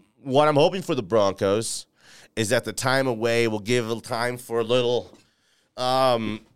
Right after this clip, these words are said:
re-, you know, bring, come back down to earth. Football isn't,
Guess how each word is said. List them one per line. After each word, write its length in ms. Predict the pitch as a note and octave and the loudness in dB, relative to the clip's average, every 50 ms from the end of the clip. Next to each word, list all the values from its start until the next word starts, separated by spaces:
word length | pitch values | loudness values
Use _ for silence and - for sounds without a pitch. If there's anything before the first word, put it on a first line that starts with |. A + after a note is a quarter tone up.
| _ - | _ -12
re-, 280 | A#2+ B2 D3 E3+ F3 | -8 -4 -4 -2 -4
you 220 | E3+ D#3 F#3 G#3 G3+ | -4 -2 0 2 4
know, 200 | F3 E3+ F3 E3+ | 4 4 4 2
bring, 260 | - - D#3 D#3 D#3 | 2 0 -2 -2 0
come 220 | - E3 E3+ F3 | 0 -2 0 0
back 260 | D#3+ E3+ E3+ D#3+ - | 2 0 0 0 0
down 260 | - D#3+ D3 D3 D3+ C#3+ | 0 2 2 4 4 2
to 120 | D3 - | 0 0
earth. 360 | - A2 A2+ A#2+ C3 C3+ - | 2 2 2 2 2 0 -2
Football 540 | - - C3+ C#3 - - C#3+ C#3 C#3 C#3 E3+ | 0 0 0 2 4 4 4 6 6 6 4
isn't, 420 | B2+ B2 A#2+ B2+ B2+ B2+ B2+ B2+ | 4 2 2 0 -2 -2 -4 -8